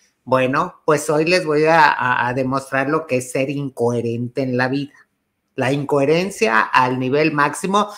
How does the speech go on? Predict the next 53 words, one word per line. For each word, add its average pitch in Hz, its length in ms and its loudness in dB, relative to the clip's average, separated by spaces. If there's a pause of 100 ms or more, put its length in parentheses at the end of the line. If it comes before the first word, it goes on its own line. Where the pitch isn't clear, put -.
(120)
se 139 160 0
los 139 160 0
voy 156 180 0
a 165 40 0
enseñar 143 360 -2
el 143 160 0
día 139 140 2
de 131 100 4
hoy. 113 160 -2 (240)
Pero 208 220 4
bueno, 240 340 8
ahorita 165 380 4
les 165 160 -4
contaremos 151 560 0
de 135 100 0
todo 156 280 -2
esto 156 260 0
y 165 40 2
más, 208 320 2
pero 170 280 2
antes, 202 800 6
antes, 160 460 2
antes 160 280 -2
les 139 180 -4
pido 156 360 -2
que 131 80 -6
por 135 180 -6
favor 143 240 0
se 135 140 -8
suscriban 147 500 -4
a 131 120 -6
todos 143 180 -2
nuestros 127 320 -8
canales, 143 460 -4
absolutamente 135 760 -6
a 175 100 -2
todos, 196 440 0 (440)
y 233 220 2
que 226 140 2
también 160 500 2
le 160 80 2
den 131 220 2
la 139 80 0
bienvenida, 131 720 -2
nada 127 240 -6
más 127 160 -4
ni 127 120 -8
nada 127 280 -4
menos 131 320 -6
que - 120 -4
a - 40 -2
Felipe 135 380 -6
Cruz, 190 320 -2